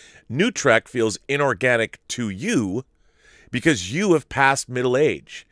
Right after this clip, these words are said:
and the show is targeted at eighteen to thirty-five-year-olds. T V execs are no more and no less cynical than other periods. Lastly, you actually have no clue what the writers are like,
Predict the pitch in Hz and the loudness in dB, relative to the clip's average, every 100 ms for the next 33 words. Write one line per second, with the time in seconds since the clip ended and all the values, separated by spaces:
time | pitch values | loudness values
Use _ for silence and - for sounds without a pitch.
0 | _ _ _ 120 120 - 147 143 127 - | _ _ _ -2 -2 0 2 4 2 -2
1 | - 156 165 131 98 95 - 107 - 120 | -4 0 2 0 -2 -4 -4 -6 -4 -6
2 | 117 - 113 107 110 101 95 - 143 104 | -6 -10 -8 -6 -4 -2 -2 -2 -4 -2
3 | 92 69 52 - _ _ _ - - _ | -4 -6 -10 -16 _ _ _ -20 -20 _
4 | - 147 135 113 85 120 143 - 117 98 | -4 0 0 0 0 0 0 0 -2 -2
5 | 98 113 120 110 110 131 139 98 101 117 | 2 2 2 2 2 4 2 0 2 2
6 | 98 110 110 - 139 139 151 156 143 147 | 2 0 0 -2 -2 -2 0 -2 0 -2
7 | 170 175 - 90 82 76 - - _ _ | -2 -2 -2 -2 -2 -6 -10 -14 _ _
8 | _ _ - 131 147 - 117 107 110 73 | _ _ 2 4 6 4 0 0 -2 -8
9 | 113 135 - 156 - 139 127 107 110 139 | -2 0 4 2 2 0 0 0 -2 0
10 | 147 - - 165 160 95 104 - _ _ | -2 -4 -4 2 2 2 -4 -10 _ _
11 | _ 117 135 117 117 113 113 117 131 143 | _ -2 2 4 4 4 2 -2 2 2
12 | 90 - | 2 -4